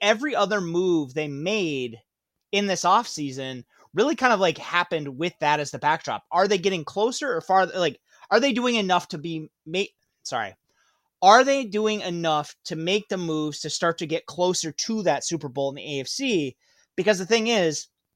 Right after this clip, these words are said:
the Chiefs aren't going anywhere. Yes, they traded Tyreek Hill,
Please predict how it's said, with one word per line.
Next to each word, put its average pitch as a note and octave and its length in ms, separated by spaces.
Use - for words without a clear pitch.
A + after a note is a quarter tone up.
the D#3+ 60
Chiefs D4 260
aren't G3+ 160
going E3 300
anywhere. A2 260
Yes, F#3 280
they E3+ 120
traded F3 260
Tyreek D3+ 300
Hill, F3 440